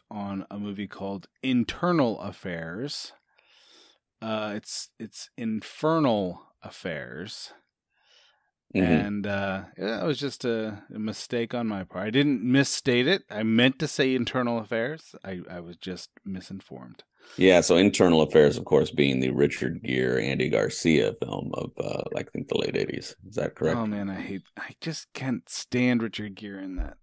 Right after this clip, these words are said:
Speaker 1: period. And in that movie, he's horrible.
Speaker 2: <laughs>
Speaker 1: So not only is he an actor I hate, he's a character I hate.
Speaker 2: So is it, but is he effective?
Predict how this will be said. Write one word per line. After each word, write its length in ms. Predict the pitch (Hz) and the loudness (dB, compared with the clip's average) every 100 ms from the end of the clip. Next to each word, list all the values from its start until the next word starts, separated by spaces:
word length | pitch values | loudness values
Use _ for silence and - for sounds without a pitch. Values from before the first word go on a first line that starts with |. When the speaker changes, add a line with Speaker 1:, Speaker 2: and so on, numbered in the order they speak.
| _ | _
Speaker 1:
period. 480 | - 76 65 69 - | -18 -16 -14 -16 -14
And 200 | 147 170 | -8 -6
in 200 | 190 226 | 0 4
that 200 | 285 262 | 4 4
movie, 460 | 165 220 233 247 190 | 4 4 4 -2 -6
he's 300 | - 254 - | -6 -6 -6
horrible. 640 | - 202 202 127 80 - _ - | -4 2 4 4 0 -14 _ -14
Speaker 2:
<laughs> 60 | 101 - - _ _ | -14 -14 -20 _ _
Speaker 1:
So 180 | - 139 | 2 6
not 260 | 165 240 | 10 10
only 280 | 233 226 208 | 10 8 6
is 180 | 170 - | 6 4
he 200 | 175 156 | 4 6
an 120 | 139 | 8
actor 380 | 143 180 - 123 | 6 2 0 0
I 80 | 107 | 0
hate, 260 | 113 110 | 0 -2
he's 240 | 110 131 117 | 0 -2 0
a 120 | 113 - - | -2 -2 -10
character 600 | - 185 196 92 117 92 | -4 2 2 2 -4 -4
I 80 | 87 | -6
hate. 340 | - 80 - _ _ | -8 -14 -14 _ _
Speaker 2:
So 300 | - 101 98 | 4 10 12
is 200 | 92 95 | 12 12
it, 220 | 90 82 - _ | 10 6 4 _
but 100 | - | 8
is 140 | 92 85 | 8 8
he 100 | 78 | 6
effective? 800 | 69 - 80 - 76 62 80 | 4 6 4 6 4 4 0